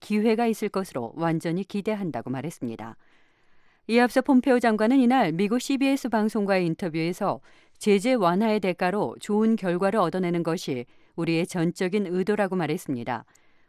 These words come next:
폼페오 장관이 미북 간 협상과 제재 완화를 연계해서 언급한 것은 이번이 처음입니다.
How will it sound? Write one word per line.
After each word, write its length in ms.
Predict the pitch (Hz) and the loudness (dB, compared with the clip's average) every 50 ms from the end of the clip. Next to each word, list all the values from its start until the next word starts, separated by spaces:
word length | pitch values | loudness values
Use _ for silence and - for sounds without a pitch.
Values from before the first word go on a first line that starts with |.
| _ | _
폼페오 320 | _ - 269 240 262 277 262 | _ 0 2 4 4 2 4
장관이 480 | 247 240 226 220 226 233 262 294 262 | 4 2 2 2 2 2 2 2 0
미북 320 | 190 175 208 220 202 240 - | 0 0 0 0 0 -4 -2
간 180 | - 233 233 | 0 0 2
협상과 680 | 233 240 202 - - 214 202 196 185 208 208 151 120 127 | 2 0 -4 -2 -4 -2 -2 0 0 0 0 0 0 -4
제재 280 | - - 190 156 190 196 | -4 -6 -4 -2 -2 -2
완화를 500 | 175 156 143 156 170 180 190 208 196 160 | 0 0 0 0 0 -2 -2 -4 -2 -2
연계해서 560 | 151 160 165 170 180 208 208 202 196 - 208 | -2 -2 -2 -2 -2 -2 -2 -2 -2 -2 -2
언급한 520 | 160 151 160 160 190 - - 196 180 170 | 0 0 -2 -4 -6 -8 -6 -6 -6 -6
것은 320 | 156 160 165 - - 220 170 | -6 -6 -8 -6 -6 -6 -4
이번이 340 | 156 185 - 190 190 214 | -4 -4 -4 -2 -2 -2
처음입니다. 640 | 220 - - - 190 156 127 117 117 - 120 123 | -4 -6 -8 -6 -6 -4 -6 -6 -8 -10 -12 -14